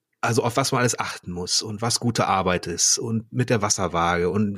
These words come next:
äh, wie der Speis nachgezogen wird. Und der konnte aber auch alles andere, ne? Also der konnte, wie das so war früher irgendwie, habe ich das Gefühl, dass die, also in meiner Familie, die konnten irgendwie alles selber. Die haben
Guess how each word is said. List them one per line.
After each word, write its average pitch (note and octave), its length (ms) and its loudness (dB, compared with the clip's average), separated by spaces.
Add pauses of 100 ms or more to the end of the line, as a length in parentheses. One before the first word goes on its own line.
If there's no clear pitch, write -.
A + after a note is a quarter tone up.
äh, C3+ 460 -10
wie C#3 100 2
der B2+ 120 4
Speis - 420 0
nachgezogen F2+ 680 -4
wird. F2 320 -10
Und A2 200 -2 (760)
der A2 140 -2
konnte E3+ 240 2
aber A2+ 140 2
auch G2 120 0
alles A#2 200 2
andere, A#2+ 360 2
ne? F#2+ 160 -2
Also G#2 180 -2
der G#2 120 -2
konnte, A2+ 440 0 (100)
wie B2+ 100 0
das A#2+ 160 2
so G#2 140 0
war E3 160 2
früher F2+ 280 2
irgendwie, F2 300 -2
habe F2+ 100 0
ich - 40 -10
das - 180 -4
Gefühl, G#2+ 400 2
dass G2 180 2
die, G2+ 280 0
also G2 180 -2
in F#2+ 60 -4
meiner G2 200 2
Familie, F#2+ 280 -4
die A2+ 100 0
konnten F#2+ 220 -4
irgendwie F#2+ 200 -4
alles C#3 240 2
selber. F2+ 280 0
Die F2+ 120 -2
haben F#2+ 160 0